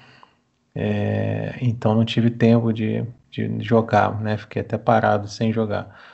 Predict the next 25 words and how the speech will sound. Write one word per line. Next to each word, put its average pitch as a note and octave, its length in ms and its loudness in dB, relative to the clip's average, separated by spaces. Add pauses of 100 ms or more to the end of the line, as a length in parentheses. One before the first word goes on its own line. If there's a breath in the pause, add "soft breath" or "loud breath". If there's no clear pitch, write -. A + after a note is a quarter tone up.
(160 loud breath)
Mas B2 180 6
agora, D3 380 6
nas C3+ 200 2
últimas A#2 340 -2
semanas, C3 560 2
finalmente A2 640 -2
a G#2+ 60 -2
vida G#2+ 280 0
voltou G#2 340 -2
ao G#2+ 60 0
normal B2 640 4 (440 loud breath)
e A#2+ 60 -4
temos A#2 360 4
algum A#2+ 260 4
tempo B2 320 2
livre A2 360 0
pra B2 200 -2
poder A2+ 640 0 (480 soft breath)
testar, C3+ 580 4
jogar A2+ 460 4
umas G#2+ 260 0
ligas A2+ 460 -2
aí G#2+ 140 -2
no G#2 100 -6
mall, B2+ 560 4